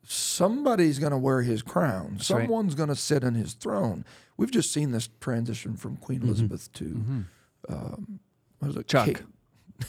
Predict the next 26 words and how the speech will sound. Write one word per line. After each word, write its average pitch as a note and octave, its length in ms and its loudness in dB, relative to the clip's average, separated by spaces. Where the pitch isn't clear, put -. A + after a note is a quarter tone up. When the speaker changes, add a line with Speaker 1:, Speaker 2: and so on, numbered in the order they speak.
Speaker 3:
Chuck. - 400 -4
Speaker 2:
King G2 180 -6
Chuck. - 400 -6
Speaker 3:
King B2+ 140 0
Speaker 1:
Yeah. C3 60 4
Speaker 3:
Chuck. - 340 -4
Speaker 2:
Mm-hmm. G2+ 200 -4
Speaker 1:
What - 120 -8
is - 60 -8
it? - 80 -12
King C3 200 -4
Charles? F3 380 -4
Speaker 2:
Yeah. D#3 180 2
Speaker 1:
No? G3+ 200 -4
Speaker 2:
Yeah. C#3+ 180 -4
Speaker 1:
So - 340 2
we, C#3+ 160 2
we've C#3+ 220 2
seen G3 280 -2
this. E2 220 -6
The, - 260 -4
the, A2 460 -4
the A#2 120 -6
dynasty F3 840 2
continues A#2+ 580 0
on. - 380 2